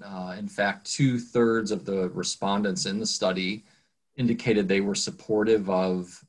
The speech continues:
uh, seeking an antitrust exemption. And in fact, eighty, I believe eighty-one or eighty-two percent of the Autonomy Five were interested in seeking an antitrust exemption. And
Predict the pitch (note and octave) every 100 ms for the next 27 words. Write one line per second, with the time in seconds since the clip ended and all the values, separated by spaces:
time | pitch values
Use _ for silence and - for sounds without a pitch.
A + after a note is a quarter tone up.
0 | _ F#2 F2 - - C#3+ C#3 A2 F#2+ F2
1 | E2 D#2+ G2+ E2 F2 D#2+ E2 D#2 G#2 A2+
2 | A2+ _ _ _ _ _ A#2 A2 G#2+ G#2+
3 | G2 A2 G#2 - - B2 B2 B2 B2 B2
4 | B2 B2 A#2+ A2+ A2+ G#2+ A2+ A2 G#2 A2
5 | G#2+ G2+ F#2 - D#3+ A2 - A2 G2+ G2
6 | A2+ G#2 F#2 F#2+ F2+ - A#2 G#2 F#2+ -
7 | A#2 B2 B2 A2+ F#2+ - F#2+ F#2+ F#2+ F#2+
8 | - E2+ D#2+ - F#2 - D#2+ D2+ E2 E2
9 | - E2 - - F#2 D2+ - - C#3+ C3
10 | A#2+